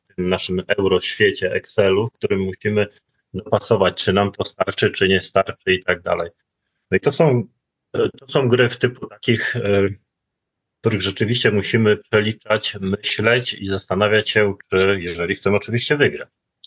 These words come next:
<laughs> jeszcze, jeżeli chcemy, e, czy nam, e,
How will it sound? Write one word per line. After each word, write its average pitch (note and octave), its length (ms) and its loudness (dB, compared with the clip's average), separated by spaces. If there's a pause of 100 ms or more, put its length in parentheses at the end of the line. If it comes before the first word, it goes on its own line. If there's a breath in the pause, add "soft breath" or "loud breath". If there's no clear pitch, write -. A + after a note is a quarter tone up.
(120)
<laughs> - 540 -8
jeszcze, - 400 0
jeżeli F2+ 320 0
chcemy, F#2+ 340 0
e, G2+ 380 4 (340)
czy G2 80 0
nam, G#2+ 360 0
e, G2+ 360 -4